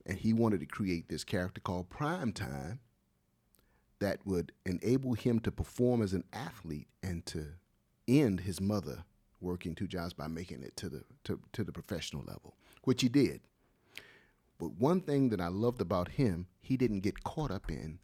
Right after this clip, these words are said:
Prime Time, the player. He understood who Deion Sanders was. So he understood the moment. And as he's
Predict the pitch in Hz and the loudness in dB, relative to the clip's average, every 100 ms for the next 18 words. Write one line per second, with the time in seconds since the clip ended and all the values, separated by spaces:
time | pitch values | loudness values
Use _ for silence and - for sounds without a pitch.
0 | _ - 92 90 80 73 76 - - 95 | _ -12 -6 -4 -6 -8 -12 -12 -6 -4
1 | 76 52 - 80 73 - 110 85 53 - | -4 -8 -12 -12 -12 -10 -6 -6 -6 -16
2 | - 82 - 101 95 90 - 95 80 85 | -12 -12 -6 -4 -4 -4 -4 -4 -4 -6
3 | 78 90 90 69 69 - 92 85 73 - | -10 -6 -6 -6 -10 -12 -8 -6 -8 -10
4 | - - - 85 90 - 117 131 135 - | -16 -16 -12 -8 -8 -6 -4 -2 -2 0
5 | 123 117 117 - _ 87 90 95 107 98 | 0 0 -4 -18 _ -4 0 2 4 2
6 | 65 - - - - 90 92 80 - 127 | -2 -10 -20 -20 -10 -6 -4 -4 0 2
7 | 127 120 101 | 4 2 -2